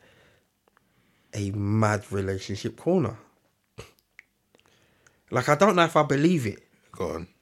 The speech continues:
Speaker 1: I don't know if I believe it. All right, so I, it, it got sent on my D Ms. So it goes, "Through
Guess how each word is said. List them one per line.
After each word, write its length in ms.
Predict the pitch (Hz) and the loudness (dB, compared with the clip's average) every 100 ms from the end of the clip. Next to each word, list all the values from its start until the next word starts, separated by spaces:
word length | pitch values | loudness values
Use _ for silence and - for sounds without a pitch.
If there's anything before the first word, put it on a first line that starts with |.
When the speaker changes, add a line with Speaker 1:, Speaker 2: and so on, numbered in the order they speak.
| _ _ - | _ _ -8
Speaker 1:
I 120 | 117 | -6
don't 380 | 110 151 151 127 | 2 4 6 4
know 120 | 139 | 4
if 120 | 131 123 | 4 0
I 60 | |
believe 380 | 117 117 120 104 | 0 0 0 -2
it. 120 | 98 - _ - - _ _ _ - _ - - - - - _ - | -6 -12 _ -20 -20 _ _ _ -20 _ -20 -20 -20 -20 -20 _ 0
All 60 | 113 | 2
right, 240 | 101 - | 2 0
so 420 | - 117 113 107 - - _ _ _ _ _ _ _ - - | 4 6 6 2 -6 -20 _ _ _ _ _ _ _ -20 -8
I, 100 | 113 113 | -6 -4
it, 140 | 117 - - | -8 -10 -12
it 160 | 117 123 | -12 2
got 200 | 156 151 - - | 2 2 -4 -6
sent 400 | - 139 117 - _ _ _ _ _ _ _ _ _ _ - | 0 0 0 -4 _ _ _ _ _ _ _ _ _ _ -4
on 80 | 117 | 0
my 120 | 113 | 2
D 240 | 110 110 104 | 0 0 0
Ms. 260 | 95 107 - _ _ _ _ - _ _ _ _ _ _ _ | 0 -6 -12 _ _ _ _ -20 _ _ _ _ _ _ _
So 160 | - 123 | -2 0
it 80 | 110 | 4
goes, 480 | 127 127 117 110 - - - - _ _ _ _ _ | 6 6 6 0 -4 -8 -16 -20 _ _ _ _ _
"Through 640 | - - - 196 226 214 | -12 -2 6 8 8 4